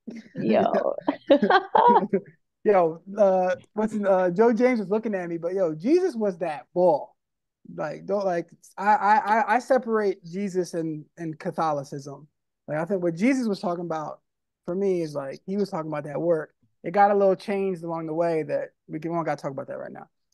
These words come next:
Speaker 1: But that
Speaker 2: <laughs>
Speaker 1: look, we can talk about that 'cause those are, those are my guys. But yeah, I, I just feel
Speaker 2: Yeah.
Speaker 1: charged up. Um, I feel, you know, I'm walking in my path. Um, you know, I wanna have a totally sustainable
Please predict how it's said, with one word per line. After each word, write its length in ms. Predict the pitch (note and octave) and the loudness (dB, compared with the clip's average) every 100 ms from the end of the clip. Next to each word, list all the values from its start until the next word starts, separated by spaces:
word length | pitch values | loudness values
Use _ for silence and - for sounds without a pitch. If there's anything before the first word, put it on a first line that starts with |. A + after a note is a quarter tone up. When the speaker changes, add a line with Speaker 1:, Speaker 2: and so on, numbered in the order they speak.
| _ | _
Speaker 1:
But 360 | E3 E3+ D3 - _ - - | 4 6 4 0 _ -18 -2
that 220 | F3+ C#4 | 4 6
Speaker 2:
<laughs> 20 | |
Speaker 1:
look, 300 | A#3 G3+ F#3 - _ - | 8 6 4 -4 _ -6
we 80 | G#3+ | -2
can 80 | |
talk 200 | A3 F#3+ | 0 0
about 220 | F#3+ F3+ F3 | 2 0 2
that 200 | F3 E3 | -2 -4
'cause 140 | F#3 E3+ | -8 -4
those 220 | G3+ A3 | -2 -2
are, 100 | G#3 F3+ | -2 -4
those 160 | G#3 | -4
are 40 | F#3+ | -4
my 100 | E3+ | -6
guys. 320 | F3+ D3 - _ _ _ | -6 -6 -12 _ _ _
But 140 | G3 A#3+ | 2 4
yeah, 160 | F#3+ | 4
I, 280 | G#3 C4 B3 | 4 0 -2
I 20 | |
just 140 | F4 F#4 | -2 -2
feel 140 | D4+ | -4
Speaker 2:
Yeah. 80 | F#3+ | -2
Speaker 1:
charged 340 | G3 G#3+ E3+ | -2 -2 -2
up. 200 | F#3 G3 - _ _ _ _ | -4 -4 -6 _ _ _ _
Um, 380 | E3+ F3 E3+ E3 E3 | -8 -6 -6 -10 -14
I 60 | |
feel, 420 | E3 F#3 F#3 F3 D#3 | -6 0 2 2 -2
you 80 | F3 | -4
know, 240 | F3 E3 | -2 -2
I'm 140 | D#3 D#3+ | -2 -4
walking 300 | E3 E3 F3 | -6 -4 -6
in 40 | E3 | -6
my 120 | D#3 | -6
path. 560 | - F3+ F#3 F3+ E3 _ | -4 -2 0 -2 -4 _
Um, 480 | C3 D3 C#3+ D3 D3 C#3+ _ _ _ _ _ D#3 | -12 -10 -10 -12 -16 -20 _ _ _ _ _ -12
you 140 | D#3+ | -8
know, 60 | D3+ | -8
I 100 | D3+ | -6
wanna 500 | D#3+ E3 D#3+ D#3+ E3 _ _ _ _ _ _ _ _ - | -4 -2 -4 -6 -10 _ _ _ _ _ _ _ _ -4
have 200 | E3+ E3 | -2 0
a 160 | D#3+ D#3 - | -2 -4 -4
totally 320 | F#3+ F#3 F3+ | -2 0 -2
sustainable 840 | E3 E3 F#3 F3 E3+ E3+ E3+ E3 | -6 -10 -6 -4 -2 0 0 -2